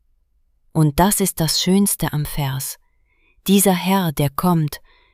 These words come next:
richtet mit Gerechtigkeit. Nicht mit Zorn, nicht mit Willkür, mit dem, was am Ende wirklich gut für die Welt ist. So einem Richter darfst du in die Hände schlafen.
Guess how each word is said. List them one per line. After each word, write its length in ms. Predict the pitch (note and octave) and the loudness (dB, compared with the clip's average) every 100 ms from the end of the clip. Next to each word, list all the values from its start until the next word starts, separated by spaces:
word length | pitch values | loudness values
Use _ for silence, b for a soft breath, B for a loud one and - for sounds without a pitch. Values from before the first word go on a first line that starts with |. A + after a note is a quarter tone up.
| - | -4
richtet 440 | E3 F#3 - - | 0 0 0 0
mit 240 | D#3+ D3 - | 0 0 -2
Gerechtigkeit. 960 | D3 D3 - C#3+ - - C#3 C3+ - _ _ _ _ _ _ _ | -2 -2 -4 -6 -6 -6 -8 -8 -14 _ _ _ _ _ _ _
Nicht 360 | G3 C#4 - E3+ | 4 4 2 0
mit 200 | D3+ - | 0 0
Zorn, 520 | - C#3+ C3 C3 C3+ _ _ _ _ _ _ | -2 -2 -2 -4 -8 _ _ _ _ _ _
nicht 340 | G3 C4+ - - | 2 2 2 0
mit 240 | D#3+ D3 | 0 2
Willkür, 640 | D#3+ D#3+ - - C3+ B2+ - _ _ _ _ _ _ _ _ | 2 2 0 -4 -4 -4 -10 _ _ _ _ _ _ _ _
mit 280 | E3+ C#3+ E3 | 0 2 2
dem, 320 | E3+ G3 A3 b b b | 4 4 2 b b b
was 240 | E3 E3+ | 0 2
am 140 | E3+ E3 | 2 0
Ende 380 | F3+ G#3 G#3+ F#3 | 2 4 4 4
wirklich 420 | G#3 - G#3 - | 0 2 -2 -2
gut 260 | - A3 - | 2 2 2
für 160 | - | -2
die 180 | C#3 C#3 | 0 0
Welt 280 | C3+ C3+ C3 | 0 -2 -6
ist. 360 | C3+ - - - _ _ _ _ _ _ _ _ | -8 -10 -12 -20 _ _ _ _ _ _ _ _
So 220 | D#3+ D#3+ | 0 2
einem 320 | D3+ D#3 D#3 | 2 2 2
Richter 400 | F3 G#3+ - F#3 | 2 -2 0 -2
darfst 400 | E3 D#3+ - - | 2 0 -2 -4
du 40 | E3+ | -2
in 180 | E3+ | 0
die 120 | F3 E3+ | 0 0
Hände 320 | D3+ D3 C3+ | -2 -2 -2
schlafen. 560 | - C3+ C3+ - C#3 | -4 -6 -6 -8 -10